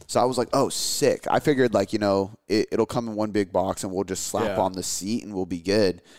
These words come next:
Speaker 1: But it looks like we have some building to do.
Speaker 2: Oh,
Speaker 1: I was like,
Speaker 2: nice.
Speaker 1: "Fuck." But I'm super excited about it 'cause it's, it's just a, that's a heavy duty piece of equipment that
Speaker 2: Yeah.
Speaker 1: we,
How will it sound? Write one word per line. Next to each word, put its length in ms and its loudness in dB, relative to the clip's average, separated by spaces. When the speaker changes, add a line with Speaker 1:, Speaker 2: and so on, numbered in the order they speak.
Speaker 1:
But 100 -2
it 40 2
looks 240 2
like 140 2
we 100 2
have 260 0
some 180 -12
building 440 -2
to 80 -20
do. 300 -6
Speaker 2:
Oh, 60 -4
Speaker 1:
I 140 -4
was 120 -8
like, 140 -4
Speaker 2:
nice. 180 -10
Speaker 1:
"Fuck." 600 -14
But 240 4
I'm 120 -4
super 240 -4
excited 320 -2
about 200 -8
it 40 -12
'cause 180 -10
it's, 360 -10
it's 140 -10
just 180 -6
a, 80 -6
that's 180 2
a 60 2
heavy 300 0
duty 280 -2
piece 220 -8
of 60 -16
equipment 400 -6
that 80 -2
Speaker 2:
Yeah. 140 -2
Speaker 1:
we, 120 -4